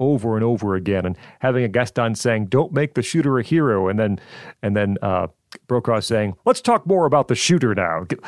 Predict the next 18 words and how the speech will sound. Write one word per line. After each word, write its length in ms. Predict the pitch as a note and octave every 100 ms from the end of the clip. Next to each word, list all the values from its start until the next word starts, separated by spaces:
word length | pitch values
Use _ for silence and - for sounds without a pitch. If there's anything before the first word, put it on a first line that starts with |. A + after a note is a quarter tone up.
| F2+
let's 260 | F3+ A3 -
find 220 | G#3+ F#3+
out 140 | D#3+ A2
more 220 | D#3+ B2+
about 260 | A2 G#2
him 240 | C3 B2+ G2+
and 100 | F#2+
his 100 | F2
background." 520 | B2+ A#2+ - F#2+ E2+ _ - _
It's 220 | C#3+ C3+ - -
very 460 | G2 A#2+ D3+ C#3
well 260 | A2 A2 G2+
done. 440 | F#2 F#2 - C#3 _ _ - -
And 140 | B2+
people 300 | - F#3 D#3+
remember 240 | C#3 C#3+ B2+
the 100 | G#2
shooting, 540 | - G#3 E3+ A#2 G#2